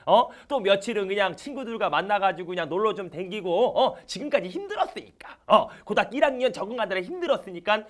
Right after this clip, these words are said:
뭐 나에게 주는 선물이라는 생각을 하면서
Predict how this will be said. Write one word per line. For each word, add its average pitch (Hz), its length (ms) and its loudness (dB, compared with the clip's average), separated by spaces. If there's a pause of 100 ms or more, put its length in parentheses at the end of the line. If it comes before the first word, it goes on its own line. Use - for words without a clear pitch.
(200)
뭐 135 100 -2
나에게 220 480 6
주는 202 300 -8
선물이라는 320 960 -2
생각을 277 400 -2
하면서 247 580 0